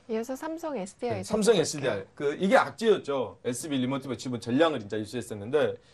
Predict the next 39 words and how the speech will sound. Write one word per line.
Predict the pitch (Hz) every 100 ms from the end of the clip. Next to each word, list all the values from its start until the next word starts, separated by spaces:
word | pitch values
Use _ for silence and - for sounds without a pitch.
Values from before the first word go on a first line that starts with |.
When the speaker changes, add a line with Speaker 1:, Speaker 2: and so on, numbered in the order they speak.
| _ -
Speaker 2:
이게 | 147 170
마지막 | 143 151 156 -
불확실성을 | 135 151 185 151 127 120
해소, | 160 170
해소를 | 151 202 170 120
했어요. | 135 - 101 95 98 - - _
그렇죠? | - 139 165 185 185 - _
이 | 151
부분이 | 160 165 135 113
가장 | 156 165
큰 | - 165
악재. | 117 123
이게 | 160 202
해소가 | 247 233 165
됐습니다. | 117 - 104 98 - - -
우리 | 139 135 -
갤럭시 | 160 160 160 156
사 | 196 190
분기 | 160 147
때 | 156 170 - _ _ -
그 | 123 117 113
갤럭시 | 139 143 139
넥서스나 | 120 117 151 127 110 95
아마존 | - 107 117 107
킨들 | - 220 165 156
파이어나 | - 151 131 117 156
이 | 110
호재 | 131 165 135
최대 | - 202 147
수혜가 | - 170 123 104 - -
내년부터 | 139 180 214 - 185 175
공-, | 156 156 - _ _
그 | 139 139
본격적으로 | 160 196 170 147
공급 | 147 147 143
예정인 | 135 123 117
비엠더블유가 | 160 165 131 120 110 107
아이쓰리 | 120 120 107 104
이거 | 107